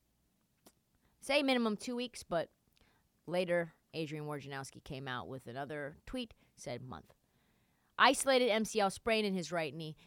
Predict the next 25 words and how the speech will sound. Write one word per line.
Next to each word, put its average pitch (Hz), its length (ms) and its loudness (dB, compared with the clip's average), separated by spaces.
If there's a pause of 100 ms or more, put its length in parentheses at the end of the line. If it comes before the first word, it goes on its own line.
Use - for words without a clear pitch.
This 240 140 0
is 233 100 -4
what 214 120 6
happened 180 280 4
last 214 320 2
year 233 120 -4
as 214 120 -8
well, 220 200 2
if 214 100 -8
you 220 120 -4
remember. 214 400 -2
That 196 220 -2
kept - 240 -8
K 180 160 -4
D 160 180 -4
out 147 240 -2
six - 400 -4
weeks. - 420 -2 (2500)
I 208 140 6
mean, 175 260 -2
this 175 180 -6
is 139 120 -12
gonna 139 180 -12
be 120 140 -14
tough. - 340 -18